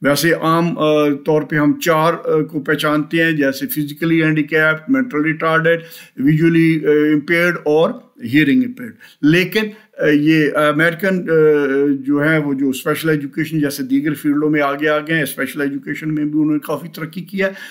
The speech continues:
उन्होंने अपने, अ, कांग्रेस में एक्ट पा-, पास करवाया, Individual with Disability Education Act, जो दो हज़ार चार में उसकी एक शक्ल, अ, वाज़ह सामने आई हमारे पास। उन्होंने तेरह निशानदेही की हैं म-, माजूरियों की या डिसेबिलिटीज़ की या स्पेशल लोगों की।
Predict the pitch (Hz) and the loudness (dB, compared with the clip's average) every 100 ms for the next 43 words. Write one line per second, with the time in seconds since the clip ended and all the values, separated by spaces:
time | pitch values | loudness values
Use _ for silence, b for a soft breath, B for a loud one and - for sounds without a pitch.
0 | B - 165 170 175 160 185 175 151 160 | B -2 2 4 2 0 0 0 2 2
1 | 147 139 131 135 131 165 165 170 175 175 | 2 2 0 -4 -2 0 2 0 -2 -2
2 | 156 160 160 - 151 143 160 156 - 165 | 0 0 -4 -6 -2 -2 0 -2 -2 -4
3 | 156 160 180 196 B B 156 151 160 160 | 0 0 0 -4 B B 2 4 4 2
4 | 180 160 135 135 135 151 156 151 160 147 | 2 2 0 0 -4 -4 -2 -2 0 -2
5 | 143 143 160 - 165 170 170 131 139 139 | 0 -4 -6 -6 0 0 -2 -2 0 2
6 | 131 135 143 147 143 151 151 160 165 156 | 2 0 2 0 0 -2 0 0 -2 -2
7 | 156 147 - 147 - 156 156 B B - | -2 -2 -4 -8 -4 -4 -4 B B -6
8 | 143 139 - 143 156 156 165 160 156 165 | -2 0 -2 0 2 2 0 0 0 2
9 | 160 160 156 151 160 180 185 - 180 202 | 2 2 2 0 0 -4 -6 -4 -2 0
10 | 220 214 - 262 262 247 180 - 151 139 | 0 -2 -2 2 2 2 0 0 2 2
11 | 135 135 127 127 131 131 131 120 B B | 2 0 -2 -2 0 2 2 0 B B
12 | B 147 151 143 135 139 135 143 143 143 | B 0 2 2 2 2 2 2 0 0
13 | 139 127 123 135 127 123 - 123 117 - | -2 0 -4 -6 -4 -6 -6 -8 -8 -4
14 | 135 131 131 147 - 135 123 117 120 - | 0 0 -2 -4 -2 -2 -2 -4 -8 -10
15 | 131 | -18